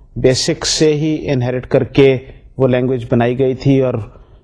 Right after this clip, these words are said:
آ، عام طور پہ لوگوں کا خیال تھا کہ وہ، آ، بیسک ہی ہے، جبکہ Visual Basic کافی اس سے فرق ہے، ہم اس کو بھی دیکھیں گے کسی حد تک۔ لیکن بہرحال یہ صحیح معنوں میں مین اسٹریم پروگرامنگ لینگویج جو Microsoft کی طرف سے آئی ہے، یہ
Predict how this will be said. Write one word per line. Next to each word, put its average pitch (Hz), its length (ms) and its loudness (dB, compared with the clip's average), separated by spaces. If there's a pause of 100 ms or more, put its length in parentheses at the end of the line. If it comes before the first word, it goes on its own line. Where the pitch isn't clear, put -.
(120)
آ، 120 340 0
عام 127 160 -2
طور 131 140 -4
پہ 123 140 0
لوگوں 120 260 0
کا 123 100 -4
خیال 120 320 2
تھا 123 260 2
کہ 123 200 2
وہ، 117 400 -2 (200)
آ، 113 300 -2
بیسک 117 760 -4
ہی 156 160 6
ہے، 127 160 -2
جبکہ 135 280 -2
Visual 131 260 2
Basic 127 420 -4 (400)
کافی 131 340 4
اس 139 120 4
سے 123 340 0 (120)
فرق 139 300 2
ہے، 131 120 4
ہم 127 240 -2
اس 117 120 -8
کو 135 120 -2
بھی 131 100 -2
دیکھیں 139 360 0
گے 131 140 -2
کسی 123 340 0
حد 113 140 -2
تک۔ - 200 0 (520)
لیکن 147 260 2
بہرحال 160 320 -2 (240)
یہ 160 100 4
صحیح 170 340 0
معنوں 151 300 -4
میں 143 260 -4 (120)
مین 143 360 2
اسٹریم 147 400 -2
پروگرامنگ 131 420 -2
لینگویج 120 400 -4
جو 123 80 0
Microsoft 117 500 -2
کی 120 80 0
طرف 113 180 2
سے - 140 0
آئی 123 220 2
ہے، 120 80 -2
یہ 117 300 -4